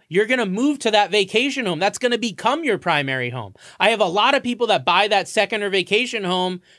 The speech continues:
five to ten years before retirement. They go down there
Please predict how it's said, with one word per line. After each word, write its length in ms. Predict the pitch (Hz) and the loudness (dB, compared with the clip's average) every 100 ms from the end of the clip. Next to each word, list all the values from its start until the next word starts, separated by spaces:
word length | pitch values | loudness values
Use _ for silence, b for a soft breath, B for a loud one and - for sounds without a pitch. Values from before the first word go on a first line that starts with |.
| b | b
five 440 | - 180 196 208 | -2 2 2 0
to 100 | 196 | -4
ten 240 | - 208 | -2 -2
years 220 | 202 208 156 | 0 -2 -2
before 320 | 175 208 190 | -4 -2 0
retirement. 720 | 156 180 151 160 196 233 240 _ b b | 0 2 2 2 2 0 -2 _ b b
They 100 | 156 | -6
go 180 | 151 165 | 0 2
down 300 | 175 185 196 | 4 2 0
there 320 | 196 196 190 | 0 0 -2